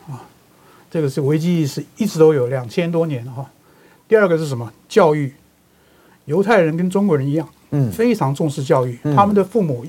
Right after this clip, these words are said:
Speaker 1: 要小孩受最好的教育。
Speaker 2: 啊。
Speaker 1: 以前也是跟，跟他中国人、台湾人一样，一定要念医、念法。但现在比较科学了，念科学的比较多了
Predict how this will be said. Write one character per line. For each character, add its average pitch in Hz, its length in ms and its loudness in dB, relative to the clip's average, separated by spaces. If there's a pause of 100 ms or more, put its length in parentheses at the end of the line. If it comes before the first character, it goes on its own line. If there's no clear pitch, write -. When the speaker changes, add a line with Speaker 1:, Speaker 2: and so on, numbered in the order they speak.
(120)
Speaker 1:
要 185 140 2
小 135 180 -4
孩 135 140 -2
受 220 200 2
最 247 240 2
好 123 180 0
的 117 60 -12
教 135 220 0
育。 120 140 -10
Speaker 2:
啊。 101 320 -14 (800)
Speaker 1:
以 151 160 -4
前 180 280 2
也 143 120 2
是 170 280 -8
跟， 202 260 -2 (100)
跟 202 320 0
他 214 140 -8
中 208 180 -2
国 180 80 2
人、 175 40 0
台 139 160 0
湾 160 80 2
人 151 160 2
一 135 40 -2
样， 151 200 0 (120)
一 165 100 -6
定 185 80 4
要 175 140 4
念 170 260 0
医、 170 220 -4
念 170 200 0
法。 - 280 -10 (180)
但 175 140 -6
现 185 200 -4
在 165 80 0
比 135 120 -8
较 143 280 -6
科 170 160 -4
学 139 200 -6
了， 117 120 -12 (380)
念 160 160 -4
科 170 160 -2
学 147 140 -2
的 131 80 0
比 120 40 -8
较 127 140 -8
多 123 240 -6
了 123 80 -10